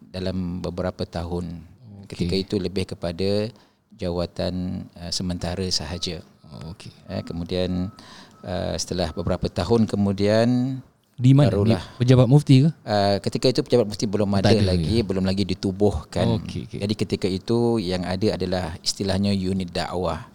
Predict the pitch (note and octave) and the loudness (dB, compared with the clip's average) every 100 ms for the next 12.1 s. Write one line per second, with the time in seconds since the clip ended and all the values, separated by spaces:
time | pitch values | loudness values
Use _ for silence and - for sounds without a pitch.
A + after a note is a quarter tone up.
0 | - A2+ A#2+ A2+ A2 G#2 G#2+ A2 A2 G#2 | -10 -2 2 4 4 4 6 6 6 4
1 | G#2+ G#2+ G#2 G#2 G2+ B2 A#2+ - G2+ G2 | 4 2 2 -2 0 2 2 0 0 2
2 | F#2+ F#2+ G2+ G2+ G#2 F#2+ F#2 F2+ F#2 G2+ | 2 0 0 -2 0 -2 -2 -4 -2 -2
3 | F#2+ F2 E2+ _ - - F2+ F#2+ F2+ F2 | -2 -4 -10 _ -16 -10 -6 -4 -4 -4
4 | - F#2+ G2 G2 F2 F2+ G2+ A#2 A#2+ - | -4 -2 0 -2 -2 -2 0 0 -2 -8
5 | F2+ F2+ F2+ G2 - - F#2+ - F#2 F2+ | -6 -4 -4 -4 -6 -2 -2 -2 -6 -8
6 | F#2 G2 E2+ - A#2+ A#2 A2 G2+ G2 G2 | -4 -2 -2 4 6 8 6 4 4 2
7 | - - - - - G2 F#2+ F2+ G2 F#2+ | 0 -18 -20 -20 -10 -4 -2 0 2 2
8 | - - F#2+ F#2 F2+ F2+ F2 E2+ E2 - | 2 0 -4 -4 -4 -4 -4 -4 -6 -8
9 | - F2+ F#2 - F2 F2+ D#2+ - F#2 - | -12 -6 -6 -4 -6 -6 -6 -6 -6 -8
10 | - - - E2+ E2+ - - _ _ _ | -8 -8 -4 -4 -6 -8 -18 _ _ _
11 | _ A#2+ G#2+ G2 F#2 F#2 F2+ F2 F2 F2+ | _ -6 0 0 -2 -6 -8 -8 -8 -8